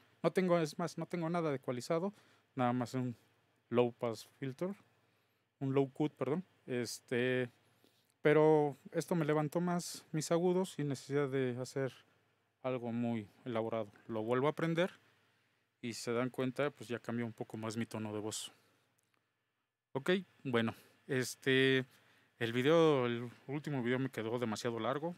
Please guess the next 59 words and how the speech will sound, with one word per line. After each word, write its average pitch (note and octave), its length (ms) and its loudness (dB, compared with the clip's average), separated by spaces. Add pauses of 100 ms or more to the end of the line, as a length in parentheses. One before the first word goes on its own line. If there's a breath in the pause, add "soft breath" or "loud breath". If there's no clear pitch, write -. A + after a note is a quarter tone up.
No B2 280 0
recibí A2+ 720 -4
a A2+ 60 0
alguien A2 220 -4
que G2+ 120 -10
le, F#2 80 -10
no G#2+ 180 -6
le A2 100 -4
haya A2 200 -4
gustado. C#3 540 -2
Este, - 280 -10
gracias A2 280 -8
a A2+ 40 -6
Dios G#2+ 240 -8
todo G2+ 160 -14
salió G#2 220 -10
bien. E3+ 260 -2 (840 soft breath)
Este, A2 280 -6
les G#2 140 -8
gustó G#2+ 220 -8
mucho A#2 240 -6
cómo A2+ 180 -8
expliqué - 320 -10
las A2+ 160 -4
cosas. B2+ 400 -4
Obviamente, F#3+ 540 2
pues, - 140 -18
les A#2 180 -6
voy A#2+ 100 0
a A2+ 60 -2
ser - 220 -8
honesto, C3+ 520 -4
yo C#3+ 160 -4
no C3+ 140 -4
tengo A#2+ 400 -4
la G2+ 160 -6
ley G#2+ 200 -10
absoluta, B2+ 760 -6
la A#2+ 340 -4
regla A2+ 240 -8
absoluta, C3 580 -8
ni A#2 140 -8
nada. G2+ 340 -8 (640 soft breath)
Solamente C3+ 480 0
les A#2+ 140 -4
voy B2 100 0
a B2 40 -2
enseñar A#2+ 380 -4
lo A#2+ 220 -8
que, - 120 -18
cómo C3 240 -6
sirven C3+ 260 -4
las B2 100 -4
cosas B2+ 300 -6
para A#2 160 -10
que - 100 -20
ustedes A#2+ 300 -6
los A2 180 -8
apli-, B2 240 -6